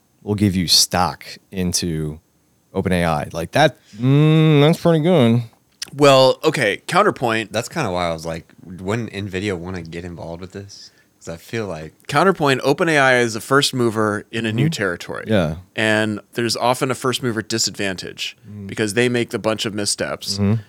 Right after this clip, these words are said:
Speaker 2: Meanwhile, number two or number three comes in.
Speaker 1: Yeah.
Speaker 2: They've learned from their mistakes, and then they take over the market. So I would say from NVIDIA's point of view, even though OpenAI is in the lead right now
Speaker 3: You're calling OpenAI Microsoft.
Speaker 2: you know,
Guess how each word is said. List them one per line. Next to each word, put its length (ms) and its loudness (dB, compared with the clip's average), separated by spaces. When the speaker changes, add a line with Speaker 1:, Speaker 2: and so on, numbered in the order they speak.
Speaker 2:
Meanwhile, 420 4
number 240 0
two 220 2
or 60 6
number 220 0
three 280 -2
comes 280 -4
in. 100 0
Speaker 1:
Yeah. 80 -2
Speaker 2:
They've 140 -2
learned 220 -2
from 100 -8
their 80 -4
mistakes, 600 -4
and 100 -4
then 80 0
they 140 4
take 200 -4
over 160 0
the 80 -6
market. 460 -8
So 140 2
I 80 4
would 120 2
say 180 2
from 140 -6
NVIDIA's 400 4
point 200 -4
of 80 -6
view, 340 -4
even 300 4
though 260 8
OpenAI 440 0
is 240 -4
in 120 0
the 80 0
lead 260 0
right 200 0
now 300 0
Speaker 3:
You're 120 -8
calling 300 -6
OpenAI 520 -8
Microsoft. 540 -18
Speaker 2:
you 180 -6
know, 320 2